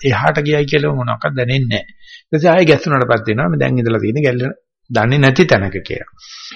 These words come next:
ඒකට මම මේ අත්දැකීම ලැබුව එක නායකින් සම්නිවේදනයක් කරගන්න කැමතියි. සාකච්ඡාවට ලක් කරන්න කැමතියි. මේ මොනවාක්වත්ම දැනෙන එකද වඩා හොඳ නැත්නම් යන්තම් මොනවත් දැනෙන එකද කියලා.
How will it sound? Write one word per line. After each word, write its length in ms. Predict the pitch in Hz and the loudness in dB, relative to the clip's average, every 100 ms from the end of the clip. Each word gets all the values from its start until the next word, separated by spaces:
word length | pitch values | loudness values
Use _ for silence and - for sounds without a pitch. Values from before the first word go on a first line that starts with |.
| - | -8
ඒකට 360 | 165 208 156 | -4 -4 -2
මම 120 | 139 143 | 0 0
මේ 280 | 139 131 117 | 0 2 2
අත්දැකීම 420 | 113 127 123 123 | 2 0 0 0
ලැබුව 240 | 120 123 | 0 0
එක 160 | 117 117 | -2 0
නායකින් 400 | 117 117 127 143 - - | 0 0 0 -4 -6 -10
සම්නිවේදනයක් 680 | - 113 120 120 113 113 - | -4 -2 0 0 0 -2 0
කරගන්න 340 | 120 104 101 | 0 2 0
කැමතියි. 460 | 101 120 131 85 85 - - - - _ _ _ _ _ _ _ - - - | 0 2 2 0 -4 -6 -16 -20 -20 _ _ _ _ _ _ _ -16 -14 -16
සාකච්ඡාවට 680 | - 110 120 117 131 127 | -6 -2 0 0 0 2
ලක් 140 | 120 113 | 2 2
කරන්න 280 | 117 107 101 | 2 0 0
කැමතියි. 440 | 101 113 107 151 | -2 -2 -2 -2
මේ 140 | 147 | 0
මොනවාක්වත්ම 680 | 135 120 127 139 139 135 - 131 | 0 0 0 0 0 -4 -2 -2
දැනෙන 340 | 107 113 143 170 | 0 2 4 4
එකද 220 | 190 165 | 2 0
වඩා 300 | 110 98 92 | -2 -2 -4
හොඳ 220 | 110 143 127 - - - - | -2 2 2 2 -6 -18 -20
නැත්නම් 400 | - 117 131 151 127 | -6 -4 -2 0 2
යන්තම් 380 | 123 135 170 175 | 2 0 0 0
මොනවත් 280 | 156 143 165 | 2 0 2
දැනෙන 280 | 156 120 104 | 0 0 -2
එකද 200 | - - | -6 -12
කියලා. 440 | - - - - | -16 -18 -18 -8